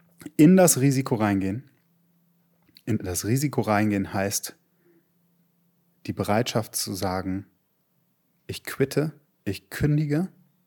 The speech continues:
ich lass das los, ich lass was sterben“,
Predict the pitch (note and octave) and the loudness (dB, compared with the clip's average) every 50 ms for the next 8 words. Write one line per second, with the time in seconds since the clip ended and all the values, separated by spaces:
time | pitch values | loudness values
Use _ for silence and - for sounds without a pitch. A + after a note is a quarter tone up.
0 | _ _ _ _ _ _ _ _ _ _ _ _ _ _ _ - _ - A2 F#2+ | _ _ _ _ _ _ _ _ _ _ _ _ _ _ _ -20 _ -8 -6 -6
1 | - - G#2 G2 G#2+ A2 - - A2+ G2 - - G#2 A2 B2 D3 F3 - - - | -4 -2 0 0 0 0 2 0 0 0 0 -2 -2 0 0 0 -2 -2 -6 -8
2 | - _ _ _ _ _ _ _ _ _ _ - G2 - - A2 G#2 G#2+ - - | -10 _ _ _ _ _ _ _ _ _ _ -14 -10 -4 -2 -2 -2 -2 -2 -4
3 | G2 - - - - A2+ A2 A2 A#2 C3 D3+ E3+ D#3+ | -4 -4 -4 -4 -2 -2 0 0 0 -2 -4 -4 -6